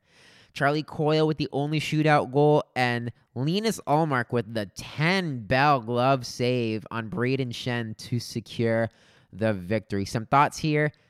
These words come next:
Again, just how needed this rest is for the Boston Bruins. They don't play again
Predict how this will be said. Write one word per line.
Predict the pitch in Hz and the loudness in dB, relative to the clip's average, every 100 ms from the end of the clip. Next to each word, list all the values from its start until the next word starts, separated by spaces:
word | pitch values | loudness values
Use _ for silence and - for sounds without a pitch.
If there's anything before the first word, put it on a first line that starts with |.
| _ _ _ _ 143 | _ _ _ _ -2
Again, | 147 123 101 101 | 0 -2 -4 -6
just | 127 110 - | -2 -2 -4
how | 127 139 165 160 143 120 113 | -12 -2 4 4 4 4 0
needed | 113 123 135 143 135 117 95 | -6 -6 -4 -2 -2 -2 -4
this | 104 120 101 | -2 -2 -2
rest | 110 113 104 - - | -2 -2 -2 -10 -6
is | 107 98 | -4 -4
for | - 107 | -4 -4
the | 101 | -2
Boston | 104 107 - 101 | -2 -2 -4 -10
Bruins. | 98 107 104 101 | -6 -4 -4 -4
They | 117 | -2
don't | 131 135 - | 0 0 -4
play | 143 127 123 | -4 -2 -2
again | 117 123 120 120 | -2 -2 -4 -6